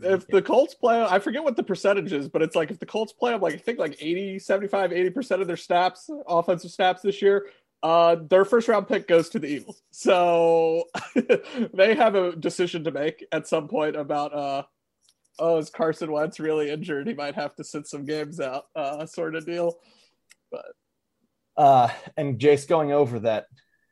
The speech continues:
Speaker 2: pick six that he threw, I mean, I think most of our listeners, if you haven't seen it, just go see it 'cause it's high comedy. Jace had to text the thread to make sure that we were aware of it happening and <laughs> should go and see it.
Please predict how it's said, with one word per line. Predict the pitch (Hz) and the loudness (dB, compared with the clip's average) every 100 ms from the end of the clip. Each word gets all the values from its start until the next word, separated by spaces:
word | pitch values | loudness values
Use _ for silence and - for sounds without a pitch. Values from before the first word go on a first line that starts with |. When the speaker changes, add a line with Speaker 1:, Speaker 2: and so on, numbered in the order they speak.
| _ _ _ _ _ | _ _ _ _ _
Speaker 2:
pick | 127 - | -10 -8
six | - 123 - - - - | -4 -4 -4 -18 -20 -10
that | 113 107 | -8 -8
he | |
threw, | 110 - 117 | -10 -6 -4
I | 104 | -2
mean, | 131 123 | -2 -2
I | 131 | -2
think | 165 139 | -2 -4
most | 131 131 123 - | -2 -2 -2 -4
of | 113 | -2
our | 110 | 0
listeners, | 113 107 110 104 104 - - _ _ _ _ _ _ _ | -2 -6 -10 -10 -12 -16 -20 _ _ _ _ _ _ _
if | 131 | -2
you | 135 | 0
haven't | 135 170 143 120 | 4 4 4 0
seen | - 120 | -6 -8
it, | 113 104 | -8 -8
just | 127 104 101 | -8 -8 -4
go | 120 120 | -2 -2
see | - - 101 | -6 -8 -8
it | 98 - | -10 -12
'cause | - 110 | -14 -12
it's | 101 | -8
high | - 104 | -4 -4
comedy. | - 113 110 107 107 104 | -4 -8 -6 -8 -10 -6
Jace | 127 117 - | -6 -6 -6
had | 107 | -8
to | 101 | -6
text | - 107 - - | -8 -8 -12 -20
the | |
thread | 104 113 113 107 | -14 -8 -8 -8
to | 113 | -10
make | 110 107 | -12 -12
sure | - 110 | -8 -8
that | 107 | -6
we | 107 107 | -8 -10
were | 101 110 110 | -10 -8 -8
aware | 107 110 110 | -6 -6 -6
of | 110 | -8
it | 110 | -4
happening | 110 110 110 107 110 | -4 -4 -6 -8 -8
and | 110 - | -14 -16
<laughs> | _ | _
should | - - 110 | -20 -8 -6
go | 107 113 107 | -2 -4 -4
and | 110 | -10
see | - 120 | -6 -4
it. | 117 | -4